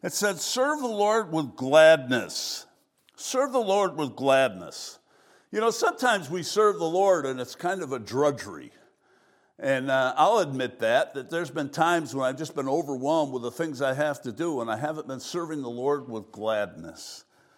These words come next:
But the Bible says we should serve the Lord with gladness. Be happy. We should be happy because what God has done for us. Uh, and I know, you know, in our church especially, there's a lot of people that do a lot of things.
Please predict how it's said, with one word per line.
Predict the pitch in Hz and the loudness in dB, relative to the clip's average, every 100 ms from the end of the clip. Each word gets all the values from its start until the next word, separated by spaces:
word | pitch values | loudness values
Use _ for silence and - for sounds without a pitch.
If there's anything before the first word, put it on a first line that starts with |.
| _ | _
But | 147 | -10
the | 143 | 2
Bible | - 311 160 | 4 4 0
says | 139 135 | -4 -4
we | 175 | -6
should | - 165 | -12 -10
serve | - 269 | -8 -6
the | 240 | -6
Lord | 160 170 202 | -4 -4 -6
with | 202 | -8
gladness. | 208 294 302 294 - - | -2 -2 -2 -6 -12 -14
Be | - 220 | -14 -10
happy. | 208 269 302 277 - 95 - _ _ _ _ | -6 -2 -2 -2 -8 -12 -16 _ _ _ _
We | 185 | -16
should | 202 | -12
be | 202 220 | -6 -2
happy | 165 247 330 185 156 | 4 4 4 0 -8
because | 151 135 175 147 | -8 -4 -4 -2
what | 175 185 165 | 0 0 0
God | 165 180 180 | 2 2 0
has | 143 | -6
done | 131 196 240 320 | -2 0 2 -2
for | - 147 113 76 | -4 0 0 -2
us. | - - - _ _ _ _ _ - | -8 -12 -14 _ _ _ _ _ 4
Uh, | 147 151 147 - - | 6 6 2 -2 -2
and | 247 | 0
I | 302 | 4
know, | 285 196 151 | 6 6 4
you | 165 | 0
know, | 175 | 0
in | 175 | 2
our | 277 277 | 2 0
church | - 202 160 | -4 -8 -8
especially, | - 170 139 131 113 | -2 0 0 -4 -8
there's | 117 | -8
a | 120 | -6
lot | 143 196 | -2 -2
of | 180 | -4
people | 196 180 151 | -6 -10 -6
that | 135 131 | -4 -4
do | 151 135 | -4 -4
a | |
lot | 113 135 127 | 0 2 2
of | 113 | -2
things. | - 117 98 117 - - | -6 -4 -4 -6 -12 -16